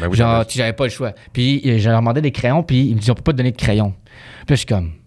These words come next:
Speaker 2: ben, donne-moi un crayon de cire, au pire. Genre, tu sais, si tu veux pas que, genre, euh, je fasse mal à quelqu'un. Puis il est comme, non. Fait que là,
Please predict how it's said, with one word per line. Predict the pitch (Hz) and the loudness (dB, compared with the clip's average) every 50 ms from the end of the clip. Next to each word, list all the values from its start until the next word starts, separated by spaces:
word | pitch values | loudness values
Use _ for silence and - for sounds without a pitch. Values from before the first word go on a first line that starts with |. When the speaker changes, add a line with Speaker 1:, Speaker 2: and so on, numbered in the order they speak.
| _ _ _ - - - | _ _ _ -20 -6 -2
Speaker 2:
ben, | 113 110 | 0 2
donne-moi | 101 113 127 | 2 2 2
un | 127 | 2
crayon | - - 107 113 113 | 0 0 0 0 0
de | 107 | 0
cire, | - - 156 139 110 | 0 0 2 2 2
au | 107 | 2
pire. | - 127 123 110 | 2 2 2 2
Genre, | 98 107 101 | 2 2 2
tu | - - | 0 -2
sais, | 110 | -4
si | - | -2
tu | - 123 | -2 -2
veux | 107 | 0
pas | - 127 120 | 0 0 0
que, | 120 117 110 107 | 2 2 2 2
genre, | 104 113 107 104 104 | 2 2 2 2 2
euh, | 101 104 104 | 2 2 2
je | 104 | 2
fasse | - 117 104 - | 0 0 0 0
mal | 120 | -2
à | 120 113 | -2 -2
quelqu'un. | - 110 - 143 139 - - - - - - | -2 0 0 0 -2 -2 -6 -14 -18 -8 -2
Puis | - 113 | 0 0
il | |
est | 107 | 2
comme, | - 113 113 | 2 2 2
non. | 113 120 120 117 | 2 2 0 0
Fait | - 113 104 | -2 -2 0
que | - | 0
là, | 170 180 | 0 -2